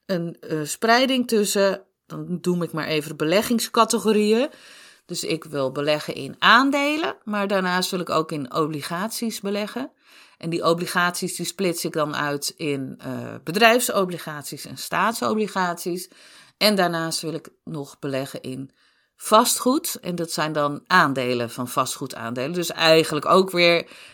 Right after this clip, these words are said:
in aandelen, maar, ehm, voor het idee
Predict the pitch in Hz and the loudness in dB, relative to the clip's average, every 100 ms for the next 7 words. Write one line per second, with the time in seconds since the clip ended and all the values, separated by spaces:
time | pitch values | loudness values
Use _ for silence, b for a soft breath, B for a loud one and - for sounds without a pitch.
0 | B - 170 147 165 165 160 151 151 147 | B -2 0 4 4 4 4 4 2 0
1 | 143 139 139 - _ - 127 120 120 143 | 0 0 -2 -6 _ -14 -10 -10 -12 -14
2 | _ _ - - 180 175 170 156 151 147 | _ _ -20 -4 -2 0 0 2 4 4
3 | 143 | 0